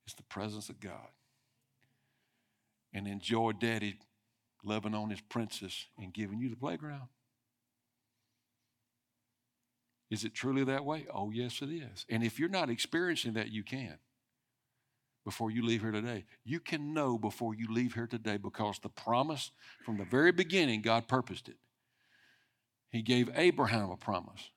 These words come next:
and we know him as the father of faith. And he looked for a city whose builder and maker was God. He found it. He didn't find it 'cause it wasn't ready yet. And that promise wasn't Isaac. That wasn't the promised seed. The promised seed was Christ.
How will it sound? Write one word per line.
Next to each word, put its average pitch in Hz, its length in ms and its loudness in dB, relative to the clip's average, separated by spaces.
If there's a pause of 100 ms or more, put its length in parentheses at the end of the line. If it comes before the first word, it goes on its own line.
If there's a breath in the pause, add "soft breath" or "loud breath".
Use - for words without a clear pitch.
and 95 100 -8
we 120 140 4
know 131 160 2
him 127 180 4
as 117 80 2
the 101 80 -2
father 131 380 2
of 120 60 -4
faith. - 440 -10
And 87 100 -10
he 131 80 2
looked 139 220 4
for 110 140 0
a 104 40 0
city 147 360 2
whose 113 180 -2
builder 127 280 0
and 117 100 0
maker 131 260 0
was 110 160 0
God. 139 220 6
He 131 100 2
found 139 300 2
it. 127 120 -2
He 139 120 0
didn't 156 180 0
find 165 240 0
it 107 80 -6 (300 loud breath)
'cause 127 160 6
it 135 80 6
wasn't 147 180 8
ready 160 260 8
yet. 101 440 2 (1800)
And 120 160 2
that 131 160 6
promise 170 400 10
wasn't 135 320 6
Isaac. 127 720 4 (1300)
That 165 120 0
wasn't 170 180 2
the 123 60 2
promised 120 400 4
seed. 143 160 4
The 135 80 2
promised 165 400 6
seed 151 140 4
was 143 160 4
Christ. - 720 4